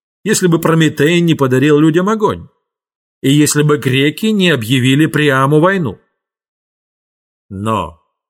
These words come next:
если бы не было огня, Эсхил не написал бы своего Прометея, равно как без этой войны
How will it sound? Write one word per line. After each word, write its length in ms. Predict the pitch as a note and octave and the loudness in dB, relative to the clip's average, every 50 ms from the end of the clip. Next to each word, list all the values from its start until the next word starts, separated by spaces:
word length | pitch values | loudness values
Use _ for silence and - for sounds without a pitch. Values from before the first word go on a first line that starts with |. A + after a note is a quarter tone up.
| _ _ | _ _
если 540 | - F2+ F2+ G2+ A#2+ C3+ B2+ - - A2+ A2+ | -14 -8 -2 0 2 2 0 0 -4 -6 -6
бы 160 | A2 A2+ A2+ | -4 -4 -4
не 200 | A2+ A2+ A#2 A#2+ A#2 | -4 -4 -4 -4 -4
было 340 | A2 G#2+ G#2+ G#2+ G2+ G2 | -4 -4 -4 -4 -4 -6
огня, 580 | G2 F#2 F#2+ G2 G2+ G#2+ B2+ D#3 E3 B2+ - _ _ _ _ _ _ _ _ _ _ _ _ _ _ _ _ _ _ _ _ _ - | -6 -8 -8 -10 -8 -8 -6 -6 -8 -10 -12 _ _ _ _ _ _ _ _ _ _ _ _ _ _ _ _ _ _ _ _ _ -6
Эсхил 600 | - A2 B2+ B2 - - - - E3+ F3+ F3 F3+ | -2 -2 -2 -2 -2 -4 -2 0 2 2 4 4
не 140 | F3 F3 F3+ | 2 2 2
написал 580 | F3+ F3+ D3 E3 D3 - - C#3+ D3 E3 E3 D#3+ | 2 2 0 0 -2 0 0 0 0 0 2 2
бы 120 | E3+ E3+ | 2 0
своего 440 | - - D#3 E3+ F3 E3+ F3 F#3+ F#3 | 0 2 2 2 4 4 4 2 2
Прометея, 800 | F#3+ G#3 G#3 A3+ A#3+ A#3+ A#3+ - B3 A#3+ F3+ G#2 - - - _ _ _ _ _ _ _ _ _ _ _ _ _ _ | 0 -2 -2 -2 -2 -4 -4 -4 -4 -4 -4 -4 -8 -12 -16 _ _ _ _ _ _ _ _ _ _ _ _ _ _
равно 580 | - B2+ C3+ C3 C3 C3+ C#3 D3 D#3 F3+ G3 F3+ | -4 -2 0 0 0 0 2 2 2 2 2 2
как 220 | F#3+ D#3+ C#3+ C3 | 0 -2 -4 -2
без 200 | B2+ C3 B2+ G#2+ C#3 | 0 -2 0 2 0
этой 300 | D#3 D#3 D#3 D#3+ C#3+ C3+ | 0 0 0 -2 -2 0
войны 680 | C3+ C#3 C3 B2+ B2 B2 A#2+ B2 C3+ D3 D#3 D#3 - | 0 0 0 0 -2 -4 -4 -4 -4 -4 -6 -10 -14